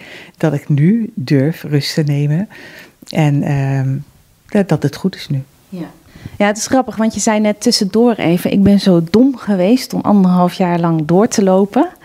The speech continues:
Speaker 1: Ja.
Speaker 2: Heel hard. Daar zit toch ook die afwijzing weer in, hè?
Speaker 1: Ja.
Speaker 2: Ja.
Speaker 1: Ja.
Speaker 2: Ja, dat, niet dat dat niet, dat
Speaker 1: Nee.
Speaker 2: niet zou mogen,
Speaker 1: Nee,
Speaker 2: hoor.
Speaker 1: maar
Speaker 2: Dat
Speaker 1: dat doe ik toch stiekem nog wel.
Speaker 2: Ja.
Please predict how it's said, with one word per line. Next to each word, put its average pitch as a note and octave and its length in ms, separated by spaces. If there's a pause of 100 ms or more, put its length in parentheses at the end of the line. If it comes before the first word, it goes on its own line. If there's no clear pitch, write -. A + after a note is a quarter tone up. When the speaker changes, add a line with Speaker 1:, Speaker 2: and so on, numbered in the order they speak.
(280)
Speaker 1:
Ja. F#3 80
Speaker 2:
Heel G3+ 220
hard. G#3+ 360 (260)
Daar G#3+ 140
zit - 180
toch - 160
ook A3+ 140
die - 120
afwijzing D#3+ 480
weer D3+ 140
in, D3 180
hè? G#3 40
Speaker 1:
Ja. D4 100 (100)
Speaker 2:
Ja. G3 140 (280)
Speaker 1:
Ja. G3 240 (540)
Speaker 2:
Ja, G3+ 140
dat, G#3+ 200
niet A3 160
dat G3+ 100
dat F#3 120
niet, F#3+ 200 (140)
dat F3+ 320
Speaker 1:
Nee. F#3 100
Speaker 2:
niet F3+ 120
zou F3 160
mogen, F3 200
Speaker 1:
Nee, - 100
Speaker 2:
hoor. G#3+ 180
Speaker 1:
maar F#3 100
Speaker 2:
Dat E3 80 (500)
Speaker 1:
dat F#3 280
doe B3+ 120
ik F#3 140
toch - 300
stiekem F3 460
nog D3 180
wel. D#3+ 400 (100)
Speaker 2:
Ja. G#3 100